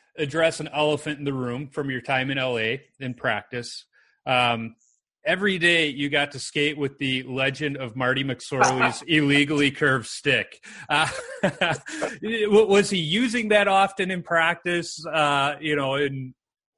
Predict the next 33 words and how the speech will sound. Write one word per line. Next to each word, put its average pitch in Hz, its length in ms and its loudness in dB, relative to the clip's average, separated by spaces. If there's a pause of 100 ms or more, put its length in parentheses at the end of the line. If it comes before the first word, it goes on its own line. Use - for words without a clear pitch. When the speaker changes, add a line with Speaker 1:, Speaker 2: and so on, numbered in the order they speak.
(200)
Speaker 1:
what 165 200 0
was 160 180 -2
it 151 120 -4
like 143 280 2
when 127 140 -4
he 123 120 -2
would 120 160 -6
just 135 320 -8
rip 135 200 -2
it 127 120 -4
by 123 220 2
with 107 180 -4
that 101 200 -6
thing? 90 180 -16 (560)
Speaker 2:
All 156 160 6
right. 135 220 0
Well, 139 380 -2 (680)
I 151 140 -2
don't 180 180 -2
think 170 160 -6
there's 143 200 -6
any 117 220 -6
secret 156 420 -8
back 127 280 -4
then, 143 200 -2
and 135 140 -4
I 131 120 -2
still 165 320 -4
think 147 220 -6
to 143 100 -6
this 127 220 -8
day, 120 380 -4 (420)
uh, 123 340 0